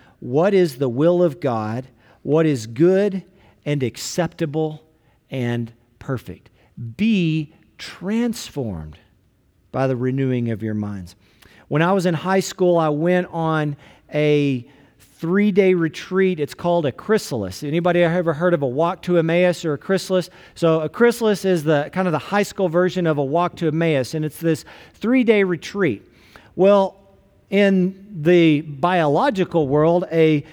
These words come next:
chrysalis is basically the housing that a caterpillar builds around themselves. And in that short period of time, in the chrysalis, the caterpillar is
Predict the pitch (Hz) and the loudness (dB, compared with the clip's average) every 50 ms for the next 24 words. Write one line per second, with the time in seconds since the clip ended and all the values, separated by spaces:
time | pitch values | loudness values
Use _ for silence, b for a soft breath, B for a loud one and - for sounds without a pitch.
0 | B B B B - 247 277 - - 196 185 190 190 - 180 175 160 139 131 127 | B B B B 2 4 4 2 2 2 4 4 4 2 2 0 0 0 2 2
1 | 175 196 214 - - 185 170 - 160 170 175 170 160 156 151 156 185 202 240 262 | 4 4 4 2 0 -2 -2 0 2 2 4 4 4 2 0 0 -2 0 0 0
2 | 214 147 143 143 139 139 175 196 - B B B B B B 135 139 170 165 170 | 0 0 0 -2 0 0 -2 -4 -6 B B B B B B 0 2 4 4 4
3 | 170 170 180 - 170 160 147 - - 185 190 214 226 196 175 - - - 170 165 | 4 2 2 2 0 0 0 0 0 0 0 2 2 0 0 -2 -2 0 2 4
4 | 156 160 151 151 147 151 202 220 220 185 180 190 175 170 170 165 165 156 147 139 | 4 4 4 2 2 2 2 2 2 2 2 2 2 2 2 0 0 0 -2 -2
5 | - - 156 143 139 143 160 156 139 165 156 180 208 202 196 202 202 196 190 160 | -2 -2 0 2 2 2 0 0 0 0 0 0 -2 -2 0 2 2 2 0 -2
6 | - - - 220 233 247 233 240 - 226 220 214 202 175 - - - - 233 226 | -4 -6 -2 0 2 2 0 0 0 2 4 4 4 2 0 -4 -10 -8 -4 -2
7 | 208 190 180 180 - B B B B B B B - 220 269 285 294 262 226 - | -2 0 0 -2 -4 B B B B B B B -2 0 2 4 4 4 2 0
8 | - - 220 214 196 - - 170 170 175 180 175 - B B B B B B 196 | -2 0 0 0 0 0 0 2 2 2 2 2 -2 B B B B B B 0
9 | 190 190 - - 226 226 247 262 254 - - - 208 196 185 180 185 180 190 - | 0 0 -2 -2 -2 0 2 2 2 2 0 0 0 2 4 4 4 4 2 2
10 | 185 175 165 151 - - | 0 0 0 0 -2 -6